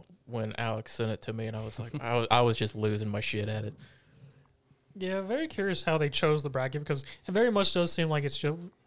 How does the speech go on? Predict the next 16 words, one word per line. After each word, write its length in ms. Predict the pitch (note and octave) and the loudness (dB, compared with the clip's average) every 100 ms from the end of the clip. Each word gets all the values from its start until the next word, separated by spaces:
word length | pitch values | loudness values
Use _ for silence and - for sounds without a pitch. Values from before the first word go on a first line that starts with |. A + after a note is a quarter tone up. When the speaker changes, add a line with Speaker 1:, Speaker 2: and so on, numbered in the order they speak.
| - E3 | -12 -4
Speaker 2:
a 60 | |
bunch 260 | C#3+ D3 - | 0 0 0
of 200 | C3+ A#2 - _ _ _ _ - | -2 -2 -14 _ _ _ _ -18
popular 440 | - D#3+ E3+ D3+ | -4 -4 0 0
games 440 | C#3 C3+ C#3+ C#3+ C3+ | 2 0 0 0 -4
for 360 | - C#3 B2+ B2 | -2 -2 -2 -2
different, 500 | C3+ C3+ D3 C3 C3 - - _ _ _ _ _ _ _ _ _ - | -2 0 0 0 -2 -10 -20 _ _ _ _ _ _ _ _ _ -6
uh, 380 | B2+ A#2+ A#2+ B2 C#3 - - | -4 -2 -4 -6 -10 -16 -4
time 300 | D3 C3+ C3 | 2 2 2
frames. 480 | B2 B2+ B2+ C3+ - | 0 0 0 -4 -4
It 40 | C3+ | -4
was 260 | C3 C#3 | -4 -4
really 180 | D3+ D3 | -2 -2
all 200 | C3+ B2 | -4 -6
it 80 | B2 | -6
seemed, 420 | - C3 B2+ B2 | -2 -2 -2 -6